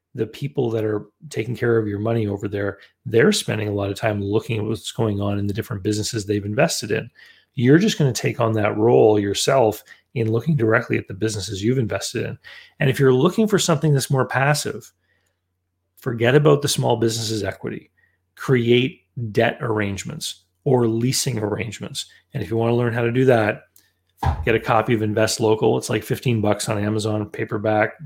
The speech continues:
ten dollars on Kindle, and the audiobook, I don't even know. But easy.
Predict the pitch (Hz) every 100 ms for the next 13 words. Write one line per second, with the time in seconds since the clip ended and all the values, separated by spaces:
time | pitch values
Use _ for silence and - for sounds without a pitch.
0 | - 117 107 104 104 104 104 92 170 170
1 | 151 110 107 98 92 - - _ _ _
2 | _ _ - 170 123 117 107 110 107 120
3 | 107 107 101 92 95 - _ _ 123 117
4 | - - _ _ _ - - - _ -
5 | - - - _ 151 143 113 104 -